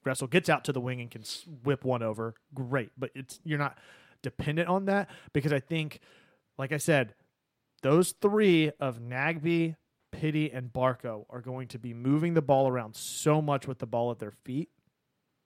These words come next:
You're not gonna be so dependent on distributing out to the wings and getting a one-two for somebody to run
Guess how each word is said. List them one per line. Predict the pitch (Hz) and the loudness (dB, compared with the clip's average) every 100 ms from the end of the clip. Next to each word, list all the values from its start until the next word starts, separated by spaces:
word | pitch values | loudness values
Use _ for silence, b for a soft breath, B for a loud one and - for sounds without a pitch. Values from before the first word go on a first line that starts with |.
| _ _ _ 160 | _ _ _ -8
You're | 139 151 | -2 2
not | 151 147 | 2 2
gonna | 151 139 | 0 -2
be | 135 | -4
so | 127 139 | -2 -2
dependent | 127 120 131 135 123 | -2 -4 -6 -4 -4
on | 120 | -4
distributing | 117 - 131 123 123 117 | -8 -8 -8 -6 -8 -8
out | 110 101 | -12 -12
to | 117 | -10
the | 113 | -8
wings | 113 110 107 101 - - | -8 -10 -12 -14 -18 -16
and | 123 | -10
getting | 117 113 | -8 -6
a | 113 | -6
one-two | 110 113 110 - 123 110 104 | -6 -6 -6 -8 -6 -4 -6
for | 113 | -10
somebody | 113 113 110 104 | -10 -10 -10 -10
to | 101 107 _ _ | -12 -14 _ _
run | 120 113 120 120 120 | -16 -6 -4 -4 -8